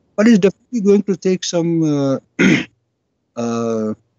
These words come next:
I mean, we don't know after two thousand sixteen what will happen, you know. And so also it is going to push the young people to other extreme end here. There is also the worry of the civil society here.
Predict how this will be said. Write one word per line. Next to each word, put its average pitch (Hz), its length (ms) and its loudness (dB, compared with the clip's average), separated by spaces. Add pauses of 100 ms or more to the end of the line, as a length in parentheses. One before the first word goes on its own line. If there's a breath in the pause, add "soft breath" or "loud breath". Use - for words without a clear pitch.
(100)
I 131 40 -2
mean, 139 140 4
we 139 80 2
don't 175 220 2
know 175 160 4
after - 180 -4
two 139 200 -6
thousand 139 260 -4
sixteen 143 480 -4
what 135 180 -2
will 135 160 -6
happen, 139 340 -6
you 107 60 -8
know. 123 160 -8 (840)
And 135 160 -4 (280)
so 143 200 0
also 147 760 4
it 131 160 -8
is 139 140 -6
going 143 220 -2
to 147 100 -6
push - 380 -6
the 135 120 -2
young 131 340 2
people 139 500 -2
to 131 100 -10
other 135 400 -4 (100)
extreme 139 480 -4
end 147 220 -4
here. 98 160 -10 (140)
There 120 140 -8
is 127 120 -6
also - 380 -4 (120)
the 123 120 -4
worry 139 240 6
of 131 180 2
the 127 80 -2
civil 131 280 -4
society 127 520 -4
here. 165 240 2